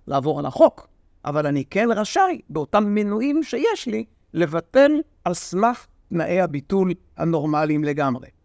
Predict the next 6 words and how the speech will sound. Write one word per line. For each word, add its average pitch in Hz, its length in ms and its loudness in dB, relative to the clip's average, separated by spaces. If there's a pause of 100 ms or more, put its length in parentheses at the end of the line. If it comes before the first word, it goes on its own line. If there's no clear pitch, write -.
(540)
דבר 185 280 2
נוסף, - 460 -6 (340)
א-, 185 260 2
אגב, 208 300 4 (200)
ההוראות 147 580 -2
קבע 196 500 2